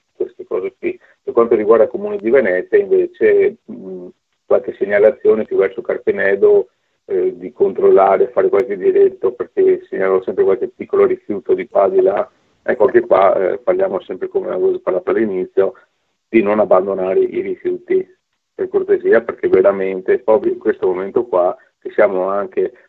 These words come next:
coi-, per-, col personale ridotto, cioè, dobbiamo pensare che anche Veritas sta facendo un lavoro immane, perché oltre, oltre a continuare a fare pulizie e tutto quello che occorre per le strade,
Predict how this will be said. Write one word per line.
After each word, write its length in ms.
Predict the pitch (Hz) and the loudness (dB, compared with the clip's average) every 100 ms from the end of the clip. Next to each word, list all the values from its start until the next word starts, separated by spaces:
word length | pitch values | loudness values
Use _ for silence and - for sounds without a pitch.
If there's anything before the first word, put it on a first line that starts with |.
| _ _ | _ _
coi-, 220 | 117 101 | -2 -2
per-, 240 | - 98 | 0 0
col 160 | - 110 | 0 -2
personale 560 | 110 - 98 101 98 95 | 0 -4 0 0 2 0
ridotto, 760 | 104 98 104 101 92 90 87 - _ _ _ | 0 0 0 -2 -4 -2 -4 -10 _ _ _
cioè, 140 | 80 | -8
dobbiamo 240 | - 98 - | -2 -2 0
pensare 500 | - 185 92 202 190 | -2 -2 -2 -2 -2
che 80 | 185 | -2
anche 160 | 190 | -2
Veritas 420 | 185 190 185 185 - 87 - _ _ | 2 2 2 0 -6 -14 -14 _ _
sta 120 | 104 | -14
facendo 320 | - - 95 | -12 -6 -2
un 60 | 90 | 0
lavoro 240 | 87 92 | 0 0
immane, 320 | 87 90 92 | -2 -2 -4
perché 260 | - - - | -6 -4 0
oltre, 220 | 90 - | 0 2
oltre 280 | 101 104 101 92 | 0 2 2 0
a 40 | - | -6
continuare 420 | 95 - 98 98 | -8 0 0 0
a 60 | 95 | 0
fare 160 | 92 | 0
pulizie 800 | 92 - 92 92 _ 92 95 95 | -2 -2 -4 -4 _ 0 2 2
e 120 | 92 | -2
tutto 280 | - 90 92 | -6 -8 -6
quello 200 | - 90 | -2 -2
che 120 | - | 0
occorre 320 | 349 - - - | 0 4 4 2
per 100 | - | 0
le 140 | 214 | 0
strade, 460 | - 185 170 - | -2 -4 0 -2